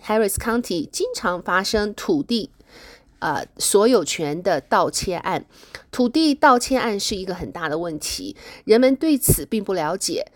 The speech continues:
因此我们鼓励人们要非常的小心。为了防止成为受害者，呃，这个 Assistant 检察官说呢，建议每年搜索公共器-，器具记录，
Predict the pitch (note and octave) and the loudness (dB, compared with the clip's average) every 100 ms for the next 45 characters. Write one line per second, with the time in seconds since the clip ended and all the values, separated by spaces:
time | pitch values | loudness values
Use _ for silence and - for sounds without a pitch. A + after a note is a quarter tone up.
0 | _ - B3+ A#3+ F#3+ F3+ G3 F3+ G#3+ G3+ | _ 0 2 4 2 2 0 0 0 0
1 | F3+ F3+ F3 F3 G3 - D#3+ F3 - - | 0 -2 -2 -2 -4 -4 -6 -6 -8 -4
2 | - A3 A3+ - _ - - F#4 E4 A#3 | 0 2 0 -4 _ -18 0 4 6 6
3 | A3 G3 C#4 D4 F#3 B2 - F3+ F#3+ F3+ | 4 2 2 0 -2 -4 -6 -6 -4 -4
4 | G3 A3+ G3 A#3 F#3 - D#2 - _ _ | -2 -2 -2 -4 -4 -4 -6 -10 _ _
5 | - F3+ D#3+ A#3 G#3+ E3 B3 A#3+ A3+ F3+ | 0 2 2 4 6 8 6 4 2 0
6 | - _ - F#3 D#3+ - E3+ A#3+ A#3 B3 | -4 _ -4 0 2 2 2 2 2 0
7 | - _ - - A#3 A3+ G#3+ - F4 C#4+ | -6 _ -8 2 4 4 0 0 0 2
8 | C4 - G3+ F3+ D#3+ E3 D#3+ F3 A3+ D4 | 2 0 -2 -2 -4 -2 0 0 0 2
9 | D4+ - E3 D3 C#4 D#4 D#4+ E4 A3 G3+ | 2 2 0 2 2 2 2 0 0 -2
10 | - - C#4 G3 E3 - - - - D4 | 0 0 0 -2 -8 -16 -8 -2 0 0
11 | A#3+ C4 A3 - B3+ A3 A#3+ G#3 | 0 -2 -2 -2 0 2 2 0